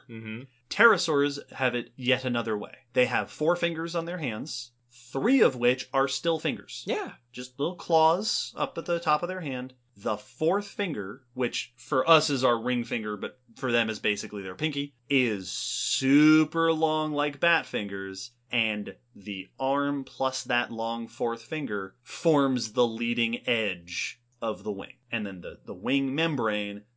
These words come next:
Speaker 2: stretches from the tip of that finger to the body, usually to the leg.
Speaker 1: Mm-hmm,
Speaker 2: Uh,
Speaker 1: mm-hmm.
Speaker 2: to the, to the hind leg, uh, to the ankle or somewhere in that vicinity. This membrane, this wing membrane, is not just a flap of skin.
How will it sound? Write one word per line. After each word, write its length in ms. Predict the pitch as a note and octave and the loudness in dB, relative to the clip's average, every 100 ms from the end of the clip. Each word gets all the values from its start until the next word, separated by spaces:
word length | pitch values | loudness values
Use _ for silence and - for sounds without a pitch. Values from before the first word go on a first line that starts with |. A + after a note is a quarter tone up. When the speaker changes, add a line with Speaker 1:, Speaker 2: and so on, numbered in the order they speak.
| _ | _
Speaker 2:
stretches 640 | - - A#2+ - G#2 G2+ | -10 -2 -2 0 -6 -6
from 240 | - G2+ | -10 -10
the 80 | E2+ | -12
tip 260 | - - F3+ | -12 -6 -2
of 160 | E3+ | -2
that 220 | C#3+ C#3 - | 0 0 0
finger 460 | C3+ B2 A#2+ A#2+ _ _ _ | -4 -4 -4 -6 _ _ _
to 180 | - A2+ | -6 -4
the 100 | G2+ | -2
body, 320 | A2 F#2 E2+ | -2 -2 -4
usually 440 | G2+ A#3 F#3 C3+ | 0 2 2 0
to 100 | B2 | 0
the 100 | G#2+ | -2
leg. 360 | G2 A2 - - _ _ | -2 -6 -10 -20 _ _
Speaker 1:
Mm-hmm, 520 | C3 A#2 A#2 - _ | -10 -10 -12 -16 _
Speaker 2:
Uh, 60 | B2 G#2+ | -4 -4
Speaker 1:
mm-hmm. 80 | |
Speaker 2:
to 140 | G2+ A2+ | -2 -6
the, 80 | G#2+ | -6
to 140 | - | -6
the 100 | G#2+ | -6
hind 240 | G2 A#2 A2+ | -2 -4 -2
leg, 200 | G2+ - | -4 -4
uh, 200 | A#2 G2 | -4 -4
to 120 | - | -6
the 160 | A2 G#2+ B2+ | -8 -4 0
ankle 320 | C3 A#2+ G2+ | 0 0 -4
or 180 | G2+ G2+ | -4 -4
somewhere 380 | B2 G#2+ G2+ | -4 -4 -4
in 140 | G2 G2+ | -6 -6
that 200 | F#2 F2 | -10 -12
vicinity. 560 | F2+ - G#2 - - _ _ | -12 -10 -10 -12 -20 _ _
This 440 | G#2 A2+ F#3 F3 C3 | -16 -2 0 0 -2
membrane, 800 | B2 D3 E3 F3 F#3 F#3 G3+ E3 | -2 0 0 2 0 0 -4 -2
this 240 | A#2+ A#2+ | -2 -4
wing 280 | A#2+ D3 D#3+ | -4 -4 -2
membrane, 560 | D#3 D#3 D#3+ D#3 D#3+ D#3 _ _ C3+ | -6 -4 -4 -4 -8 -14 _ _ -2
is 340 | A#2+ G#2+ - - | -2 -2 -8 -8
not 500 | B2+ G#2 C3 E3 D#3 | -14 0 4 4 2
just 360 | A#2 C3 C3+ - | 0 0 2 -2
a 100 | A#2+ | -4
flap 360 | A2 - A#2+ A2 | -4 -2 -2 0
of 120 | A2+ | -2
skin. 340 | - A2 A2+ | -6 -6 -8